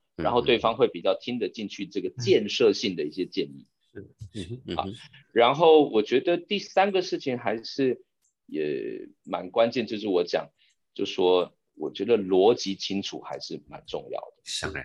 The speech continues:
Speaker 1: 当然是。嗯哼，嗯哼。
Speaker 2: 我觉得逻辑的好处就在于是说，它可能不受限于语言，它可能不受限于这个时空环境，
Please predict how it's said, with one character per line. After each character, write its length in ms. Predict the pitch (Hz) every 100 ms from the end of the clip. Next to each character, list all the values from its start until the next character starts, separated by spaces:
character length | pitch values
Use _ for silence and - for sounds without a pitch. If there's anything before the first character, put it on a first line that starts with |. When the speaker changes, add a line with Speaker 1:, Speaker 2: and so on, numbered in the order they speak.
| - -
Speaker 1:
当 140 | -
然 80 | -
是。 200 | - 90 _ -
嗯 100 | 73
哼， 80 | 78
嗯 140 | 69 69
哼。 80 | 71
Speaker 2:
我 120 | - 113
觉 140 | 151
得 100 | 180
逻 280 | 151 127 147
辑 180 | 120 120
的 120 | 120
好 220 | - 82
处 160 | - 113
就 140 | 110
在 200 | 117 95
于 40 |
是 160 | 90 101
说， 200 | - 95
它 180 | 120 117
可 140 | -
能 160 | 87 95
不 160 | 87
受 300 | 82 120 104
限 260 | 101 113 92
于 200 | 85 85
语 160 | 78 71 _
言， 440 | 78 73 80 87 - _ _ _
它 140 | 92
可 160 | 90 80
能 140 | 80
不 160 | 82 82
受 260 | - 104 90
限 260 | 104 90
于 140 | 78 76
这 200 | 92 82
个 140 | 76
时 240 | - 82
空 200 | - 92
环 240 | 90 78 80
境， 280 | 98 82